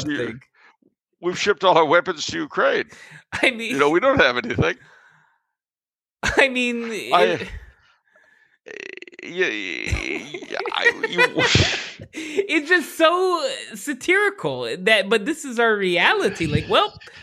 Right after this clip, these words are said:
Speaker 2: yeah, they're, they've got this balloon, they're collecting all this intelligence, and it's just floating over the United States. We're just letting it, <laughs> we're just letting it do its
Speaker 1: Boom.
Speaker 2: thing. <laughs>
Speaker 1: You know, I, well, a-, as you say, I mean, you would think that they'd be able to shoot it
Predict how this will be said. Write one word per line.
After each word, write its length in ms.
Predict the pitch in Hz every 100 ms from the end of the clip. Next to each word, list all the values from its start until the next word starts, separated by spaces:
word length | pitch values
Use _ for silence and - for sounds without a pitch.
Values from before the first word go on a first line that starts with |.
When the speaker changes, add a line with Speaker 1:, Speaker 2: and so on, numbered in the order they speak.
| - - -
Speaker 2:
yeah, 120 | 247
they're, 300 | 220 208 143
they've 420 | 160 190 165 170
got 260 | 156 208 208
this 200 | 208 196
balloon, 480 | 160 151 165 233 226
they're 120 | 170
collecting 420 | - 170 190 202
all 120 | 190 196
this 180 | 196
intelligence, 600 | 196 180 185 226 226 285 269
and 120 | 262
it's 100 | 311
just 160 | 440
floating 340 | - 262 220 190
over 180 | 180 156
the 80 |
United 360 | 143 135 135 131
States. 600 | - 143 160 180 - - _ _ - _ _ _ _ -
We're 80 |
just 160 | 202 190
letting 280 | 165 139 151
it, 260 | 139 123 _ _ _ _
<laughs> 420 | _ _ _ _
we're 80 | 247
just 220 | 208 196
letting 380 | 185 165 247 247
it 200 | 247 175
do 160 | 151 220
its 280 | 196 - -
Speaker 1:
Boom. 380 | 170 156 160 127 127 _ -
Speaker 2:
thing. 120 | 415
<laughs> 40 | - - 494 480 466 440 -
Speaker 1:
You 60 | 415
know, 100 | 254
I, 160 | 240 233
well, 260 | 220 208 120
a-, 280 | 156 160 147
as 280 | 180 214 156
you 100 | 170
say, 360 | - 202 147
I 80 | 123
mean, 180 | 123 135
you 100 | 127
would 140 | 135 123
think 300 | 190 208 -
that 120 | 120
they'd 140 | 127
be 120 | 120 135
able 140 | 127
to 60 | 123
shoot 300 | - 165
it 100 | 127